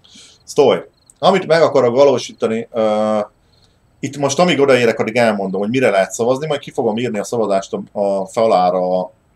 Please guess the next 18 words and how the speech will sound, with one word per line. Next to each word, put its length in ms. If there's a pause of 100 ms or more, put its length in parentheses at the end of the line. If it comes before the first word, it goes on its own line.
(300)
bázisomnak. 800 (1160)
Két 200
dolgot 280
szeretnék. 580 (300)
Egy. 460 (1800)
Várj, 380
a 100
szavazásosat 720
mondom, 300
jó? 160
Szavazásos 580
dolgot. 360 (580)
Gondoltam 520
egy 120
olyanra, 320
hogy 140
a 100
huszon... 540